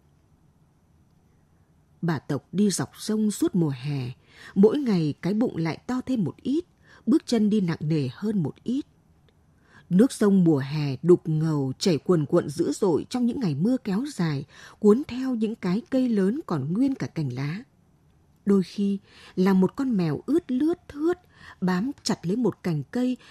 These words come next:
và khóc meo meo một cách tuyệt vọng. Bà đi hết mùa hè, hết mùa thu,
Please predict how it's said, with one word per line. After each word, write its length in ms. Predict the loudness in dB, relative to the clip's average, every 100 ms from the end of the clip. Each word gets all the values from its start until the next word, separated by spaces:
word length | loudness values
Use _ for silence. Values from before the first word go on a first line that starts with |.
| -8
và 180 | -2 -2
khóc 260 | -4 -6
meo 260 | -4 -4 -4
meo 280 | -4 -4 -4
một 200 | -4 -4
cách 200 | -6 -2
tuyệt 160 | -2 -2
vọng. 200 | -8 -8 -12 _ _ _ _ _ _ _ _ _ _ _ _ _ _ _ _ _ -8
Bà 300 | -4 -4 -4 -2
đi 140 | -2
hết 220 | -2 0
mùa 160 | 0 0
hè, 460 | -2 -6 -6 -8 -12 _ _ _ _
hết 200 | -4 0
mùa 220 | 2 2 -2
thu, 320 | -8 -8 -6